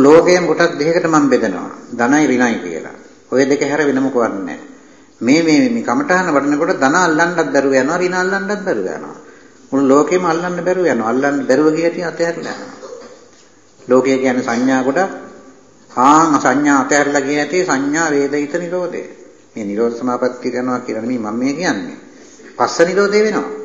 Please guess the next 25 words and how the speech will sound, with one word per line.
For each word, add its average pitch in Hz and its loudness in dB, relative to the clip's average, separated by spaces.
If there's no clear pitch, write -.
එක - -10
තප්පරයකට 165 2
මෙහෙම 139 0
කරනකොට 165 0
පටන් 151 -2
ගන්න 156 0
පස්ස 143 -2
නිරෝධය 113 -2
වෙනවා. 78 -6
බලන්න 127 -4
වෙන්නේ 131 -2
නැද්ද 127 -6
කියලා. 135 -8
එක - -8
පාට 139 2
කිසිම - -4
දෙයක් 139 0
නොදැනී 131 0
අය 131 0
එක 117 -4
පාටම 135 -2
ඊට 156 -6
පස්සේ 139 -4
සමාධිගත 131 -2
වෙයි. 120 0